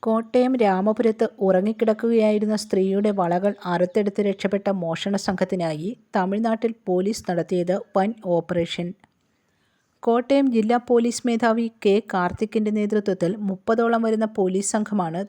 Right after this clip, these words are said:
തമിഴ്നാട്ടിലെ കാമാക്ഷിപുരം ഗ്രാമത്തിൽ വ്യാപക പരിശോധന നടത്തിയത്. പോലീസ് നടത്തിയ പരിശോധനയിൽ തമിഴ്നാട്ടിലെ ഗ്രാമത്തിൽ നിന്ന് മോഷണത്തിന് ഉപയോഗിക്കുന്ന ആയുധങ്ങളും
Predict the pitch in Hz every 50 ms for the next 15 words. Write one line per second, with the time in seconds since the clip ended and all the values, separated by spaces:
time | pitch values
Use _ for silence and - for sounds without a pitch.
0 | - - 185 180 190 196 214 220 214 220 214 226 226 226 226 - - 190 180 180
1 | 185 185 196 - - - 226 226 226 220 214 220 202 190 170 170 175 165 151 -
2 | 180 220 - - 214 196 196 185 175 185 190 - 220 - 226 214 196 170 165 -
3 | - 175 175 170 - 175 170 170 165 165 160 - 180 175 175 175 175 175 165 -
4 | _ _ _ _ _ _ _ _ _ _ _ _ _ _ _ _ _ _ _ _
5 | _ _ _ _ _ - 233 226 240 247 285 277 - - 277 262 262 262 269 262
6 | 208 - 226 202 214 208 - 240 226 - 247 240 240 240 233 - 220 190 185 190
7 | 196 208 220 220 220 220 - 240 233 226 226 220 214 214 220 214 214 220 220 208
8 | 175 165 165 180 202 226 190 175 180 185 - - 240 233 233 226 247 247 226 233
9 | 233 226 226 233 220 - 226 226 208 - - 196 190 175 180 190 202 - 233 214
10 | 208 202 202 202